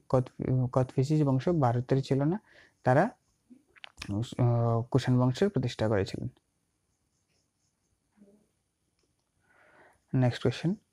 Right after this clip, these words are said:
কোন বংশের রাজারা দৈবপুত্র উপাধি গ্রহণ করতেন? দৈবপুত্র উপাধি কুষাণ বংশের রাজারা গ্রহণ করতেন।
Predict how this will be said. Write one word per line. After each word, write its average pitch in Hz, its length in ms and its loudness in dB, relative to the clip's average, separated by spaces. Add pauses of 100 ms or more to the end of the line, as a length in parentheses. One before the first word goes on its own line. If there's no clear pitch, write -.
(240)
কোন 180 260 6
বংশের 165 320 2
রাজারা 143 380 2
দৈবপুত্র 147 680 4
উপাধি 127 260 4
গ্রহণ 117 260 2
করতেন? - 680 -6
দৈবপুত্র 135 520 2
উপাধি 131 300 2
কুষাণ 147 440 2
বংশের 143 280 2
রাজারা 123 280 0
গ্রহণ 117 320 -2
করতেন। - 340 -6